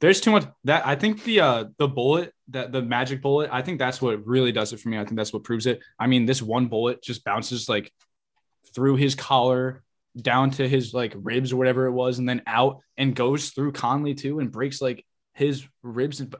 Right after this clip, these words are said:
that, it's one bullet. What are we talking about here? That, that, that's multiple shooters. There was multiple shooters. Conspiracy theory confirmed in my book. Dibs, how do you feel?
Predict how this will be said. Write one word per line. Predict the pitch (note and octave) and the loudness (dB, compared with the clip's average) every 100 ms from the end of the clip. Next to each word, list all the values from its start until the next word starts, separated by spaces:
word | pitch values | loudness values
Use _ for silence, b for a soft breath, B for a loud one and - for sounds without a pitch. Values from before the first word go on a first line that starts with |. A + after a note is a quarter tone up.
| _ _ _ | _ _ _
that, | - G#3+ - - _ _ - | -4 -4 -4 -20 _ _ -8
it's | G3 - | -6 -2
one | D4 | -2
bullet. | D#4 E3 - _ | 2 0 0 _
What | F#3+ | -4
are | B3 | -2
we | |
talking | B3+ G#3+ B2+ | 2 2 2
about | A2+ | -6
here? | G#2+ G#2 _ - | -6 -10 _ -8
That, | F3 F3+ | -6 -6
that, | F3 | -4
that's | G#3 G#3+ | -4 0
multiple | C#3+ D#3+ D#3+ D#3+ | 2 2 2 -4
shooters. | C#3 A#2+ A2 - _ _ - | -2 -6 -6 -10 _ _ -2
There | C3 | 2
was | C#3 | 2
multiple | C3+ C3+ C#3 | 2 -2 -4
shooters. | C3+ B2+ B2 - b - | -2 -2 -2 -6 b -8
Conspiracy | B2+ - C3+ C3+ | -6 0 0 -2
theory | C3 B2+ B2+ | -2 2 2
confirmed | B2+ C3 B2 A#2+ A#2 A2+ - | -2 -8 -4 -4 -4 -6 -4
in | |
my | A#2+ A2 | -2 0
book. | A2 A2+ - _ _ - | -2 -4 -8 _ _ -6
Dibs, | A2+ G#2+ | -6 -4
how | G#2+ | -6
do | |
you | G2 | -6
feel? | F#2+ F#2+ | -10 -14